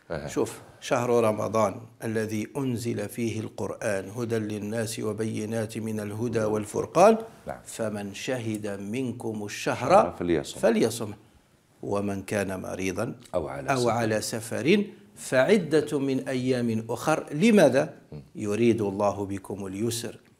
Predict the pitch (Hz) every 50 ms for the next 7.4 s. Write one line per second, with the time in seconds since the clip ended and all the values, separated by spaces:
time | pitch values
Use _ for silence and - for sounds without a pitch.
0 | - 147 151 147 143 143 135 - 110 101 98 98 101 107 107 104 98 92 92 92
1 | 92 90 90 87 87 85 98 92 87 98 92 - - 104 95 92 90 85 85 -
2 | 110 107 - - - - - - - 131 120 - - _ - - - 143 135 165
3 | 220 240 240 226 - - - - - _ _ _ _ - - - - 160 143 160
4 | 208 247 262 240 - - 262 226 208 226 226 202 - 208 - - - - - -
5 | - 110 113 117 120 117 117 123 127 120 117 113 110 113 - - - - - 135
6 | 151 165 - - - _ _ _ - - 120 135 147 139 147 165 175 170 - -
7 | 131 117 175 170 - 147 143